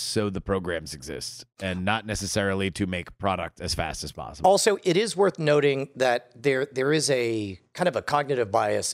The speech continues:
Speaker 2: in that we get to see the success stories of somebody who in five years goes from nothing to orbit, but we don't get to see all of the half-baked ideas that never quite pan out and all the lost money and all the, uh, companies that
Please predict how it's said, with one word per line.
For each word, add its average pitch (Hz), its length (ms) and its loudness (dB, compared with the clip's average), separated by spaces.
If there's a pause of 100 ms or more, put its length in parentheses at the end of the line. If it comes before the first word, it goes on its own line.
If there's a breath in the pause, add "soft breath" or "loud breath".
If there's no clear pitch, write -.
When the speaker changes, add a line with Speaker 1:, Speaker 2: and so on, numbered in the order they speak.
Speaker 2:
in 123 120 -4
that 120 220 0
we 139 200 -2
get 190 160 0
to 151 80 -6
see 196 240 -2
the 160 100 0
success 139 420 0
stories 95 560 -2
of 117 360 2
somebody 131 320 0
who 120 240 -4
in 117 160 -2
five 135 240 2
years 120 200 -2
goes 117 200 2
from 123 160 -4
nothing 117 320 0
to 113 100 -8
orbit, 101 460 -2 (280 loud breath)
but 131 300 0
we 135 80 -2
don't 143 220 2
get 147 100 -6
to - 80 -10
see 127 260 0
all 123 300 4
of 110 120 -2
the 107 120 2
half-baked 123 460 -2
ideas 113 320 -2
that 110 100 -6
never 107 180 -4
quite 110 260 -4
pan 110 180 -4
out 107 160 0
and 104 100 -4
all 107 100 2
the 107 100 -4
lost 95 340 -4
money 110 240 -2
and 104 120 -6
all 104 200 -2
the, 98 200 -4 (440 loud breath)
uh, 110 320 2 (100)
companies 123 400 -2
that 113 240 -2